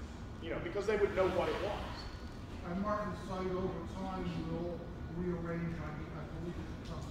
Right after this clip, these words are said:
Speaker 2: ferrite, which is less brittle, but also less hard.
Speaker 1: Right. Again, you apparently know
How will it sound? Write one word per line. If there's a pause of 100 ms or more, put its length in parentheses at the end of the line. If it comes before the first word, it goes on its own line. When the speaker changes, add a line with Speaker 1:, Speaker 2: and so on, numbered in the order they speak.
(160)
Speaker 2:
ferrite, (420)
which
is (160)
less (160)
brittle, (360)
but
also (160)
less (120)
hard. (260)
Speaker 1:
Right.
Again, (880)
you
apparently
know